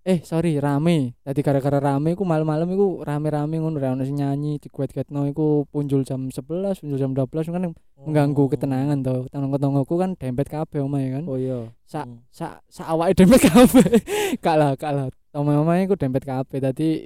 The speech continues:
Speaker 1: ya, ya apa, iso paling ono sing madulno ngono paling. Terus mari ngono aku ditegur Pak R T ini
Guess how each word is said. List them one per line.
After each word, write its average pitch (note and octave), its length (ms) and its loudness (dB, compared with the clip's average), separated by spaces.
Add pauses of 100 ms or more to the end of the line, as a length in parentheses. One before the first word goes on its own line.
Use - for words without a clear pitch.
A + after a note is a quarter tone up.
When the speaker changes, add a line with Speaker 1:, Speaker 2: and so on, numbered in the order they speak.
(160)
Speaker 1:
ya, C#3+ 320 2
ya C#3 160 2
apa, E3 480 0
iso C#3+ 260 -4
paling C#3+ 240 -6
ono D3 140 -4
sing C#3+ 180 -12 (300)
madulno C3+ 580 -4
ngono C#3 320 -2
paling. B2+ 380 -4
Terus C3+ 240 -12
mari C3 160 -8
ngono D#3+ 320 0
aku D3 240 -8
ditegur C#3 340 -8
Pak C#3+ 160 -6
R C3 100 -4
T C#3+ 120 -12
ini E3+ 240 -2